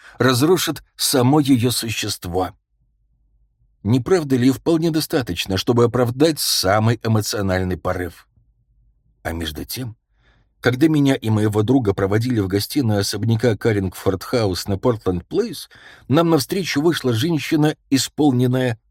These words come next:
достоинства, внутренней грации, с безукоризненным цветом и благородными чертами красивого лица. Только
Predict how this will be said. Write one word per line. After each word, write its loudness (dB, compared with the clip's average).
достоинства, -4
внутренней 0
грации, -4
с -2
безукоризненным 4
цветом 0
и -4
благородными 2
чертами -2
красивого -4
лица. -10
Только -4